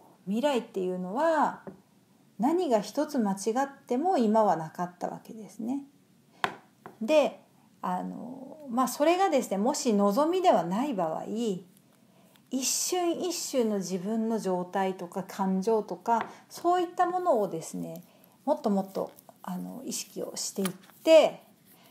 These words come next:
で、自分が望む状態を作れてるかどうかっていうのを確認するし、作れてなかったら、ああ、作っていかなきゃって言って元に戻るっていうことですね。だから、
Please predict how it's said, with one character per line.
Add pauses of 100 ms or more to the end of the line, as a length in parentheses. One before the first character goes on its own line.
(260)
で、
自
分
が
望
む
状
態
を
作
れ
て
る
か
ど
う
か
っ
て
い
う
の
を
確
認
す
る
し、 (160)
作
れ
て
な
か
っ
た
ら、
あ
あ、
作
っ
て
い
か
な
き
ゃ
っ
て
言
っ
て
元
に
戻
る
っ
て
い
う
こ
と
で
す
ね。 (1800)
だ
か
ら、